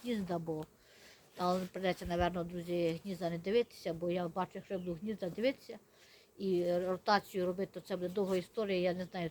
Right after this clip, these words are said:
а то б, напевно, тако. Перебіжу, зжену сто сорок п'ятий корпуса, а тоді буду мати час,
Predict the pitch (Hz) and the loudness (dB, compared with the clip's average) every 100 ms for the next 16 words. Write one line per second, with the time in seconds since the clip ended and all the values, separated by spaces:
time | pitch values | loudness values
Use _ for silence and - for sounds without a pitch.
0 | - - 208 180 - 185 208 190 180 185 | -6 -8 -6 -6 -6 -2 0 0 0 -6
1 | - 160 - _ - - _ - 214 185 | -6 -6 -6 _ -20 -20 _ -2 2 2
2 | 226 233 208 185 220 208 - 185 196 185 | 2 2 2 2 0 0 -2 -6 -4 -4
3 | - 180 190 175 185 185 190 196 226 - | -2 -2 -2 -6 -8 -8 -6 -4 -2 -2
4 | 226 220 202 180 175 185 175 - 170 - | -2 -2 -2 -4 -4 -2 -2 -2 -4 6
5 | 311 269 - | 8 8 2